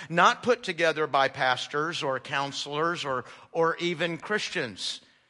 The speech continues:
They, they said that the data was overwhelming, and they said, "Profoundly, one man, one woman in marriage, raising kids for life, every time you step out of that, you start to break things."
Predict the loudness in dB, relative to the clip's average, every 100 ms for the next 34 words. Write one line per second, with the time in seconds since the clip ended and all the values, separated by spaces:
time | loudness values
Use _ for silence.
0 | _ _ _ _ _ _ 2 6 4 6
1 | 6 8 6 2 4 8 10 8 4 6
2 | 6 6 4 6 6 8 6 2 0 -6
3 | -12 _ _ _ _ _ _ _ _ 4
4 | 6 6 4 2 4 4 4 6 6 6
5 | 4 4 4 2 -2 2 2 4 4 4
6 | 4 2 -2 0 0 2 2 2 2 2
7 | 0 0 -2 2 4 4 6 4 2 -4
8 | 0 2 2 0 -2 -2 2 2 2 -4
9 | -4 -2 2 4 6 6 2 -8 -20 _
10 | _ _ -2 0 2 2 4 4 4 0
11 | 0 4 4 4 6 6 6 2 4 4
12 | 2 -4 -4 0 0 0 -6 2 2 0
13 | -4 -2 -2 -6